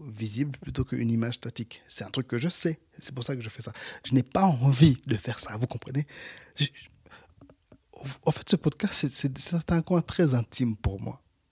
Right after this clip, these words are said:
C'est vraiment, c'est, c'est, <laughs> regardez la tête que j'ai. Qui, <laughs> est-ce que c'est vraiment, est-ce que c'est vraiment quelque chose que quelqu'un a envie de voir ? Oh, je m'assois, <laughs> je regarde. Non. En plus, j'ai pas encore mon set, j'ai pas encore l'éclairage bien fait et tout. C'est, mais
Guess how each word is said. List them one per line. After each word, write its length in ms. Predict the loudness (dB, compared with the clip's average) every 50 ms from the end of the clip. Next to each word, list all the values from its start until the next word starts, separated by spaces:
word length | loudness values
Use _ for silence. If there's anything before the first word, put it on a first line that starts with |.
| _ _ _ _ _ _ _ _ _ -20 -20 -20 _ _ _ _ 2
C'est 120 | 4 4
vraiment, 520 | 6 6 6 6 6 6 6 4 4 2
c'est, 220 | 0 -4 -6 -6 -6
c'est, 180 | -4 -4 -4 -4 -6 -8 -6 -2 0 0 0
<laughs> 400 | 0 -4 -18 -18 -16 -14 -2 2
regardez 220 | 4 4 6 6
la 80 | 6 6
tête 180 | 4 2 0 2
que 120 | 2 0
j'ai. 180 | 2 2 0 -2 -4 -12 -20 _ _ _ -18 -12 -6
Qui, 200 | -4 -2 -2 4 6
<laughs> 1400 | 8 8 8 6 2 -4 -8 -8 -8 -10 -10 -12 -16 _ _ _ -20 -20 -20 _ _ -20 -16 -16 -14 -2 2 4
est-ce 140 | 4 4
que 60 | 2 0
c'est 140 | 2 2
vraiment, 380 | 2 4 4 4 4 4 4 2 0 -6 -12 -12 -14 -12 -6 -4
est-ce 100 | -2 2
que 120 | 6 8
c'est 60 | 8 8
vraiment 180 | 8 8 6
quelque 160 | 6 8 6
chose 140 | 6 6 6
que 60 | 4
quelqu'un 320 | 4 2 2 4 6 6 8
a 40 | 8
envie 180 | 8 6 6
de 80 | 4 4
voir ? 400 | 4 4 4 6 6 4 4 2 4
Oh, 240 | 6 6 6 6 6 2 2
je 120 | 2 4
m'assois, 280 | 4 6 4 4 2 4
<laughs> 60 | 4
je 80 | 6 6
regarde. 280 | 6 6 4 0 -2 -2 -2 -2
Non. 240 | 0 0 0 -2 -6 -12 -20 -20 -20 -20 -20 -20 -20 -20 -20 -18 -12 -10
En 80 | -4
plus, 140 | 0 2 2
j'ai 120 | 4 4
pas 120 | 4 4 4
encore 240 | 4 4 4 4 6
mon 180 | 6 6 4
set, 380 | 4 2 2 2 4 2 2 -2
j'ai 80 | -4 -4
pas 120 | -4 -4
encore 180 | -2 0 2 2
l'éclairage 460 | 2 2 2 0 0 0 0 0 0
bien 180 | 0 0 0 0
fait 220 | 0 0 0 0
et 60 | 0
tout. 140 | 0 -4 -6
C'est, 200 | -4 -4 -6 -6 -8 -12 -16 -16 -18 -20 -20 -20 -20 -20 _ -2
mais 400 | 4 6 8 8 8 6 2 0